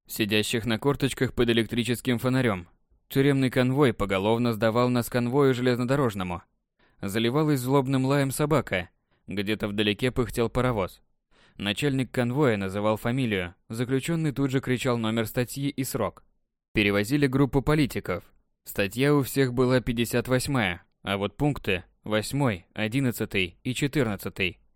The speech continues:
Ничего мне не говорили. Сроки были немаленькие — от пятнадцати до двадцати пяти. Уголовный кодекс этого времени к социально близким был очень снисходителен. По большей части им давали до пяти лет.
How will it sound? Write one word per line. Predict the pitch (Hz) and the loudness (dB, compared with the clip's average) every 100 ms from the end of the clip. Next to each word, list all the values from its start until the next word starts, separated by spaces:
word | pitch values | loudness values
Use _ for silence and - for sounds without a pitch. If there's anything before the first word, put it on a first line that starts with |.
| _ _ - | _ _ -4
Ничего | 101 95 117 135 | -2 0 0 0
мне | 139 135 | 2 2
не | 131 123 | 2 2
говорили. | 127 123 110 92 85 - _ _ _ | 2 2 0 -2 -6 -10 _ _ _
Сроки | - 143 147 135 | -4 2 2 2
были | 131 131 131 | 2 2 2
немаленькие — | 135 143 107 95 95 87 - _ | 2 0 -2 -4 -4 -4 -8 _
от | 98 98 | -6 -4
пятнадцати | 117 - 156 - 113 107 | -4 0 0 0 -4 -2
до | 98 | -2
двадцати | 104 117 123 110 135 | -2 -2 -2 -4 -4
пяти. | 127 - 98 87 _ _ _ | -4 -4 -4 -6 _ _ _
Уголовный | 127 127 135 151 139 131 | -6 -2 2 2 2 0
кодекс | 139 131 117 | 2 2 0
этого | 131 113 120 | -2 0 0
времени | 117 143 117 95 | 0 0 0 -2
к | - | -4
социально | 110 - 110 104 101 | -6 -2 0 0 -2
близким | 107 123 - 113 110 | -2 -2 -2 -4 0
был | 117 | -2
очень | 113 113 120 | -2 -4 -4
снисходителен. | 113 120 113 131 135 - 98 87 - _ _ _ - | -4 -6 -4 -4 -4 -4 -6 -6 -10 _ _ _ -4
По | 143 | 2
большей | 135 127 127 | 2 2 0
части | 110 156 117 - | 0 -2 -2 -4
им | 92 92 | -4 0
давали | 95 107 113 | 0 0 0
до | 110 | -2
пяти | 110 92 | -6 -4
лет. | 113 92 - | -2 -4 -6